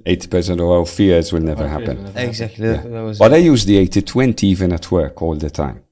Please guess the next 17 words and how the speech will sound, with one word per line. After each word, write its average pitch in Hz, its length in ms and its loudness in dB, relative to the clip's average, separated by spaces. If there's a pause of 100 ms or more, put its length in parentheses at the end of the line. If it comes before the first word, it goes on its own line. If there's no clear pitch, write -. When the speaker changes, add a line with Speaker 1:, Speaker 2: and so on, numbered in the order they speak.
(180)
Speaker 3:
Okay. 104 220 -16
Speaker 1:
with 87 200 -10
my 73 160 -6
team. - 340 -14 (160)
I 78 80 -6
have 76 120 -4
an 87 80 0
amazing 82 420 -2
team, - 300 -14 (100)
amazing 78 420 -10
people. - 320 -16 (920)
And 87 440 -4
sometimes 101 480 -4
I - 20 -14
tell 80 140 -6
them, 82 160 -8
Look, - 260 -12